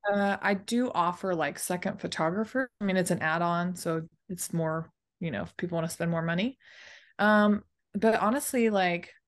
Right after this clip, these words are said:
unless it's just a really crazy day where too many things are going on in too many different places, I started doing photography. <laughs> Like, like my, my first wedding was a free Craigslist. Like, I put myself on <laughs> Craigslist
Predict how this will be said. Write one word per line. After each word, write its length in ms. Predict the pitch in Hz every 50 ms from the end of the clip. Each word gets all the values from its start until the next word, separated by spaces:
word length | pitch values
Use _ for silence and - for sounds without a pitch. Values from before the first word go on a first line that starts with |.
| _ _ _ _ _ _ _ _ _ _ -
unless 320 | 214 220 226 233 233 -
it's 120 | 294 -
just 180 | - 294 - -
a 60 | 202
really 320 | 185 180 180 175 175 175 175
crazy 540 | 175 - - - 175 175 175 170 170 165
day 280 | 156 170 165 165 165 165
where 180 | 160 160 160 165
too 240 | - - - 202
many 220 | 196 190 185 185 175
things 260 | 175 180 175 170 165
are 60 | 175 170
going 220 | 170 170 170 170
on 100 | 165 160 165
in 80 | 165
too 160 | 170 - 180 175
many 120 | 175 170
different 320 | 160 160 - - - 117
places, 540 | - - 165 180 180 - 277 302 294 - - - _ _ - - - - - - - - _ -
I 340 | 196 226 285 339 339 - - -
started 420 | - - - 214 208 202 185 175 - _ _ _ _ - 190
doing 340 | 180 208 214 233 240 233 208
photography. 760 | - 180 - - 180 185 196 202 196 180 - 180 165 160 165
<laughs> 20 |
Like, 380 | 175 175 170 233 254 285 262 - - - _ -
like 100 | 285 - -
my, 220 | 285 208 170 - - _ _ _ _ _ - _ _ -
my 80 | 208 190
first 260 | - 269 285 - 190
wedding 320 | 175 180 214 208 175 165 165
was 460 | 160 165 165 - - - - - - _ _ _ _ _ _ _ _ _ _ _ _ _ _ _ _ _ _ _ -
a 80 | - 175
free 300 | - - 208 208 196 185
Craigslist. 600 | 185 - 196 180 269 269 - 156 - - - -
Like, 160 | - 175 170
I 80 | 175 180
put 200 | 175 - 208 -
myself 340 | 143 170 170 - 202 - -
on 120 | 240 185
<laughs> 80 | 165 139
Craigslist 600 | 240 214 196 175 - - - 165 170 - -